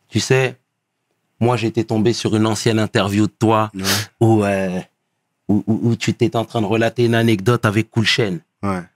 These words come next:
Speaker 1: En disant que, voilà, il t'avait vu à un feu rouge, si mes souvenirs sont bons.
Speaker 2: Exactement.
Speaker 1: Toi, à l'époque, t'étais en grosse Mercedes.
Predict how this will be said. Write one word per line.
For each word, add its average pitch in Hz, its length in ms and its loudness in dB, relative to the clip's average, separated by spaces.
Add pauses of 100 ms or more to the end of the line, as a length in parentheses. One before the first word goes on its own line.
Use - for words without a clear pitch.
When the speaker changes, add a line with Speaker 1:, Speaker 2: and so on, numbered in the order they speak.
(280)
Speaker 1:
En 92 120 2
disant 104 460 2
que, 104 380 0 (540)
voilà, 104 400 2
il 113 80 2
t'avait 110 320 2
vu 113 220 2
à 113 80 2
un 110 80 0
feu - 180 -2
rouge, 117 340 0
si 120 100 0
mes 113 140 2
souvenirs 113 480 0
sont 117 180 -2
bons. 123 280 0
Speaker 2:
Exactement. 95 420 -8
Speaker 1:
Toi, 120 140 2
à 120 40 2
l'époque, 120 340 0
t'étais 113 200 -2
en 104 160 0
grosse 123 300 -2
Mercedes. 123 420 0